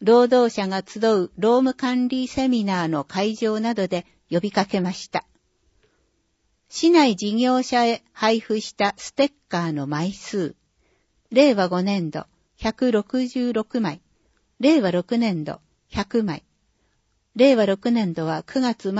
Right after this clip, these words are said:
末までの配布数です。一人で悩まず相談してください。十和田市保健センター、電話五一の六七九一。十和田市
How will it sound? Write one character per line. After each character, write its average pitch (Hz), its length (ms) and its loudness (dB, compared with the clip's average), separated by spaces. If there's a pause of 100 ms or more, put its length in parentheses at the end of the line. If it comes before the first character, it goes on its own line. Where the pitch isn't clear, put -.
(100)
末 185 120 -10
ま 208 160 -2
で 202 140 -4
の 147 120 -4
配 175 300 -6
布 175 140 -6
数 156 280 -6
で 143 140 -6
す。 - 160 -20 (2500)
一 - 280 0
人 269 160 2
で 190 200 -2
悩 262 300 0
ま 254 160 0
ず 190 220 -6
相 247 300 0
談 254 220 0
し - 100 -10
て 240 120 -2
く 247 120 -6
だ 233 160 -4
さ 240 200 2
い。 - 60 -4 (920)
十 233 60 0
和 269 140 4
田 285 100 2
市 190 160 -4
保 208 140 -4
健 233 260 -4
セ 233 200 -4
ン 208 60 -4
タ 165 400 -8 (120)
ー、 - 20 -16
電 185 260 -2
話 185 120 -6
五 196 320 -2
一 202 260 -10
の 170 220 -4
六 180 280 -4
七 240 320 0
九 180 380 -6
一。 - 400 -12 (800)
十 247 80 -2
和 294 200 4
田 302 140 2
市 - 320 -8